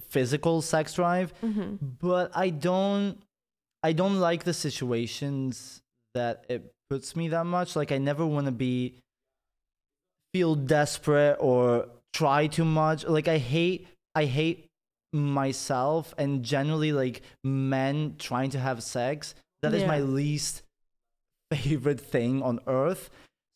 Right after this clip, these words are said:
Speaker 1: So I don't, I really, like, I've said, like, there's been so many situations that I could have had sex that I didn't. And it's not that I didn't want to. It's that, like, so many times I just don't wanna be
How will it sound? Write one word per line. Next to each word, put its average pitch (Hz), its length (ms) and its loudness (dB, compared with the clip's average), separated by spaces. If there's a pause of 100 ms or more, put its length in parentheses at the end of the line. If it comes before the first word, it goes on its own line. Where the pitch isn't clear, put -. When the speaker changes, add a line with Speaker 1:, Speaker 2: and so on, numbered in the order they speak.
Speaker 1:
So 190 120 2
I 196 80 4
don't, 190 260 2
I 202 100 4
really, 208 380 2
like, 165 340 0 (1300)
I've 185 260 0
said, 247 400 0 (1120)
like, 175 220 2
there's 196 160 4
been 185 160 6
so - 420 2
many 165 200 2
situations 120 680 -2
that 117 100 -2
I 110 60 -4
could 110 200 -4
have 113 80 -2
had 135 220 -4
sex 151 380 -2
that 113 140 -2
I 107 80 -2
didn't. 117 500 -2 (880)
And 190 140 4
it's 202 120 2
not 262 100 6
that 262 100 8
I - 20 4
didn't 156 300 4
want 120 360 2
to. 185 360 2 (400)
It's 170 160 0
that, 196 180 2
like, 190 200 2
so 214 200 0
many 226 220 2
times 160 380 0
I 139 60 0
just 139 300 -4
don't 143 280 -2
wanna 131 260 -2
be 120 600 -4